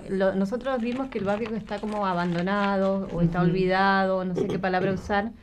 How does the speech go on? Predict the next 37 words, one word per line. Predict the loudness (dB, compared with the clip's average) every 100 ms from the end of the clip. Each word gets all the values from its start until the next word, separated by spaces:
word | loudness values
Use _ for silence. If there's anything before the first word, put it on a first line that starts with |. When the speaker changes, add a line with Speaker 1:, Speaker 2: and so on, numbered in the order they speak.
| -20 -20 -4
Speaker 1:
pero | -2 -2
como | -2 -2 -2
que | -2 0 -2 -4 -4
Viedma | 0 2 0
está | -2 -2
creciendo | -2 -2 -2 -2 0
tanto | 0 0 0 -4 -4
que |
el | -2
barrio | 0 0 -2
Sati | -4 -4
está | -4 -4
quedando | -2 0 -2 -4
en | -4 -2
el | 0
medio | 4 4 4 2
Speaker 2:
En | 2
Speaker 1:
de | 2
Speaker 2:
el | 2
Speaker 1:
la |
Speaker 2:
centro | 4 6 8 6
Speaker 1:
ciudad, | 6
en | 6
Speaker 2:
quedó, | 8 8
Speaker 1:
el | 8
centro | 8 8 8
Speaker 2:
sí, |
Speaker 1:
de | 6
la | 6
Speaker 2:
sí, | 4
sí. |
Speaker 1:
ciudad. | 4 4 2 -2 -10 -12 0
Y | 2
es |
un | 2 2
barrio | 4 4 2
antiguo, | 0 2 0 0 -2 -4